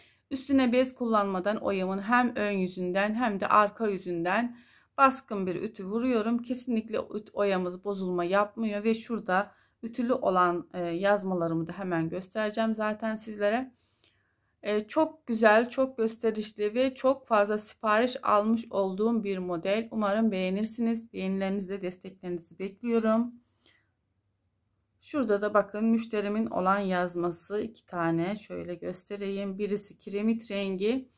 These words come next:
birisi de yeşil rengimiz. E, bütün renklere harika olan bir model. Şöyle göstereyim tekrardan. İnanın harika bir model. E, çok beğeneceğinizi düşünüyorum. Şöyle bakalım.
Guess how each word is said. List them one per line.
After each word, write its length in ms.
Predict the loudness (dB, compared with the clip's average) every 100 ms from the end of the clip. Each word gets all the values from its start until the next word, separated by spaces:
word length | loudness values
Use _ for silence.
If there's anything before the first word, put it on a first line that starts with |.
| _ _ -20 _ _ -2
birisi 320 | 0 0 0
de 60 |
yeşil 460 | 2 4 2 -2 0
rengimiz. 640 | 0 0 0 -2 -6 -20 _ _ _ _ _ _ _ _ _ -4
E, 260 | 0 0 0
bütün 440 | -2 6 10 10
renklere 500 | 6 2 -2 0 0 -2
harika 520 | 4 8 8 6 0 0
olan 380 | 2 0 0
bir 120 | -2 -2
model. 400 | -2 0 -2 -4
Şöyle 440 | -4 -2 0 -2
göstereyim 640 | -4 -8 -8 -4 -2 -2
tekrardan. 840 | -4 -12 -4 -2 -2 -2 -4 -4 -10 _ _ _ _
İnanın 400 | -2 2 2 2
harika 600 | 2 6 6 6 0 -6 -6
bir 120 | -6
model. 540 | -4 -4 -2 -2 -4 _ _ _ _ -8
E, 120 | -8
çok 300 | 0 0 0
beğeneceğinizi 720 | 2 2 2 0 0 0 0 -6
düşünüyorum. 840 | -4 0 2 2 2 2 2 -4
Şöyle 440 | -6 -4 -2 -2 -2
bakalım. 760 | -4 -4 -2 0 0 -4